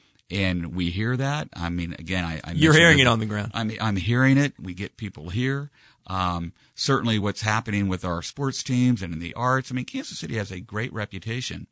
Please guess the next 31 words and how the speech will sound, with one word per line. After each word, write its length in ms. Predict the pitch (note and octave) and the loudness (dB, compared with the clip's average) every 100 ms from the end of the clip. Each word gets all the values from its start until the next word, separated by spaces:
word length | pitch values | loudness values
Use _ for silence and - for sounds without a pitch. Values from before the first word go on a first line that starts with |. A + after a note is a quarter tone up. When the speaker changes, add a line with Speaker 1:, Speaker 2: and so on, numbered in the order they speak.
| _ _ - - _ | _ _ -20 -20 _
Speaker 1:
Um, 480 | - G#2+ G2+ G2+ - | -2 0 0 -2 -8
but 140 | A#2+ - | -8 4
Speaker 2:
But 80 | D#3 | 8
Speaker 1:
we 40 | |
Speaker 2:
we 40 | D3+ | 10
Speaker 1:
have 60 | |
to 40 | D#3 | 8
Speaker 2:
also 140 | - | 8
Speaker 1:
take 20 | D3 | 6
Speaker 2:
have 80 | B2 | 8
a 40 | |
lot 160 | B2+ B2 | 6 6
of 60 | |
competitive 460 | - A#2+ B2 A2 - | 0 0 2 0 -2
Speaker 1:
We 140 | C#3 | 0
have 120 | D#3 D3+ | 2 4
Speaker 2:
peers. 80 | |
Speaker 1:
a 40 | D3 | 4
lot 160 | E3+ | 4
of, 80 | D#3 | 4
there's 200 | F3 E3 | 0 -2
a 40 | E3 | -4
lot 300 | D#3 E3 F3 | -4 -6 -6
of 80 | |
great 180 | F3 E3+ | -6 -6
places 400 | - E3 E3+ D3+ | -6 -6 -4 -2
in 100 | D#3 | -2
this 140 | D#3 - | -2 -4
country 400 | E3 G3 G3 | -4 -4 -4
to, 80 | |
to 60 | D#3+ | -6